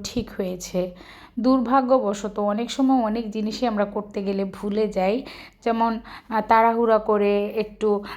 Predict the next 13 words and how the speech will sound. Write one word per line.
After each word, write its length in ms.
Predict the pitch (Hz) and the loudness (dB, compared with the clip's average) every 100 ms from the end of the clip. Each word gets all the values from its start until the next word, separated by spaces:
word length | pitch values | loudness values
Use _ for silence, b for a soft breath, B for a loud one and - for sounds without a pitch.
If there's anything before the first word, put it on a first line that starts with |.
| - | -2
আম্মুকে 460 | 208 214 214 220 | 0 2 2 2
দিব, 240 | 208 208 196 | 2 2 6
আব্বুকে 460 | 196 190 196 196 | 6 6 -2 0
দিব, 460 | 208 208 190 240 277 | -2 -4 0 2 2
সেই 360 | 269 - 254 247 | -4 2 4 4
হিসেবে 380 | 214 214 226 240 | 0 -2 0 0
কিন্তু 280 | 233 214 | -2 -4
ধরাধরি 520 | 220 180 202 196 196 196 | -2 0 0 0 0 -2
করে 320 | 202 202 208 | 0 2 2
আমি 140 | 196 | 0
পিঠাটা 400 | 190 185 202 196 | -4 -4 -4 -4
তৈরি 260 | 180 196 190 | -4 -6 -6
করেছিলাম। 720 | - 185 180 180 190 226 277 | -6 -4 -4 -4 0 0 -2